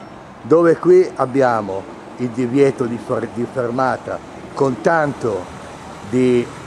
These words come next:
eh, spostamento con, eh,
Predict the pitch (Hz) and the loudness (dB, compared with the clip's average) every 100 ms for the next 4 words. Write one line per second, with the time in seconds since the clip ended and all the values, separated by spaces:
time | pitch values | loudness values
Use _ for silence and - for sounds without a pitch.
0 | - - - - - - - - 117 110 | -16 -16 -16 -16 -16 -16 -16 -12 -8 -4
1 | 104 104 101 95 92 85 - - - - | -2 -2 -2 -4 -4 -8 -12 -14 -14 -14
2 | - - - - - - - - - - | -14 -14 -16 -16 -16 -16 -14 -14 -14 -14
3 | - - - - - - - - - - | -16 -16 -16 -16 -16 -16 -16 -16 -16 -16
4 | - 160 156 - - - - - - - | -16 -16 -16 -16 -16 -16 -16 -16 -10 0
5 | 135 - 143 143 151 135 107 120 - 120 | 0 2 -2 0 0 0 -2 -6 -4 -4
6 | 120 117 117 110 | -2 -2 0 -2